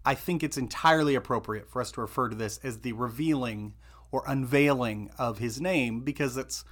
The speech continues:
the place where God's people have gone to, um, to look at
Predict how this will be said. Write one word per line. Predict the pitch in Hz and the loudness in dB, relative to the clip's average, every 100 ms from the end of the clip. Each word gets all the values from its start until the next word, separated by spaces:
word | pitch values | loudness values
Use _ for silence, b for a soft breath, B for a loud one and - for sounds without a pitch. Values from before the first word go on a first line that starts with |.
| b b b b b b | b b b b b b
the | 139 | -2
place | - 185 214 - | 2 4 2 0
where | 139 127 | 2 2
God's | 117 147 147 | 6 6 6
people | - 165 147 | 0 -6 -2
have | 120 113 | -2 0
gone | 127 226 - | 2 2 -2
to, | - - - b b 135 | -10 -16 -20 b b -2
um, | 127 123 110 104 - - - - | 2 2 2 -4 -14 -20 -20 -6
to | 147 | -2
look | 135 160 160 | 0 2 6
at | 139 123 | 6 6